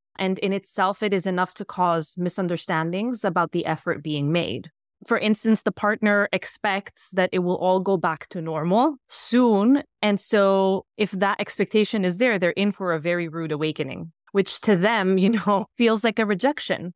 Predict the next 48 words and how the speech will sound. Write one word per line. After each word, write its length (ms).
We've 300
been 160
taught 240
by 140
society 640
as 160
well, 220
and 140
what 120
we 120
see 260
on 160
social 300
media, 320
like 200
you 60
pointed 380
out 160
before, 440
that 220
things 280
are 280
bounce 340
back 220
to 100
normal. 480
Th-, 140
these 240
are 80
the 80
kind 220
of 100
messages 480
that 160
we 80
get. 340
And 140
so 400
we, 160
we 220
also 280
kind 240
of 80
hear 320
that 360
a 80
strong 520
relationship 880